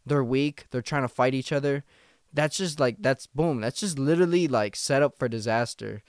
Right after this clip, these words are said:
So yeah, you know, that's kinda, that's kinda, I hope, I hope that's kinda, like, I'm kinda, like, bringing it all full circle of, like, how this all just came to fucking dog shit, you know, just how a great empire just came to just,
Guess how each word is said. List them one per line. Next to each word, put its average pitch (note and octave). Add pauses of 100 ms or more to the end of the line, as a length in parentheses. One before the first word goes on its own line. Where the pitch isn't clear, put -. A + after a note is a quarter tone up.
(1300)
So A#3+
yeah, A#3+
you E3+
know, F#3
that's F3
kinda, G3+
that's E3+
kinda, F#3+
I F3
hope, A3+
I D3+
hope G#3+
that's E3
kinda, E3+
like, B2
I'm -
kinda, D#3
like, A#2
bringing C#3
it B2
all A2+
full A#2+
circle A#2+
of, A2+
like, G#2
how A2
this G#2+
all G#2+
just -
came A2
to -
fucking G#2+ (300)
dog G2+
shit, A2+ (320)
you A2
know, G#2+
just G#2
how A2+
a G2
great A#2
empire A2+
just G#2+
came G#2
to G#2+
just, G2